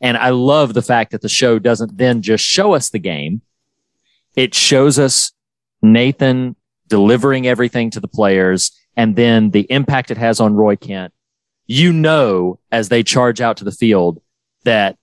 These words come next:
they're about to do something special. And then we just get, like,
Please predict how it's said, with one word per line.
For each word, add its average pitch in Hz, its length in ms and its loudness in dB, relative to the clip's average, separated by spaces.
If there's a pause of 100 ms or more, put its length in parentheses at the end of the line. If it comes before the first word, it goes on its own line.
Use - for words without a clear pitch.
(160)
they're 120 200 2
about 113 260 -2
to 107 80 -20
do 107 140 -4
something 95 380 -6
special. 87 560 -2
And 110 160 0
then 110 200 0
we 104 120 2
just 110 280 0
get, 117 280 2
like, 110 200 0